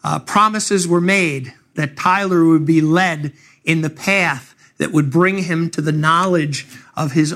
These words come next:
own faith one day in the Son of God. Okay? And that is a question I have for each one of you today. I do not know where everyone is on the spiritual map of life. But my question is,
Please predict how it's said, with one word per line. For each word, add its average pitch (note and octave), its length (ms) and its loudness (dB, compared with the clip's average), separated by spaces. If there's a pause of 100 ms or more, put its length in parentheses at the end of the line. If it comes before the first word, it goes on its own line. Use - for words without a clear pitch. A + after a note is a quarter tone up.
own E3+ 340 0
faith F3 500 -2
one D3+ 260 -4
day C#3+ 320 -2 (280)
in D#3 180 2
the D3+ 80 2
Son D#3+ 320 0
of D3 140 -4
God. E3 400 0 (600)
Okay? D#3 540 -2 (340)
And F#3+ 220 0
that C#4 280 2
is A#3+ 300 -4
a - 60 -8
question - 560 -4
I F3+ 160 0
have G3+ 340 -2
for - 220 -8
each G#3+ 400 -4
one F#3+ 240 0
of F3+ 160 -4
you F#3 340 0
today. F#3 500 -2
I F3 120 0
do G3 240 -2
not G3+ 280 0
know G3 380 0 (340)
where G3+ 440 4
everyone G3 420 0
is G#3+ 340 0
on E3+ 220 0
the E3 140 4
spiritual F#3+ 560 0
map F3+ 320 -2
of E3 120 -8
life. F3+ 460 -4 (460)
But G3+ 160 0
my F#3 160 0
question G#3+ 520 -2
is, E3+ 360 -2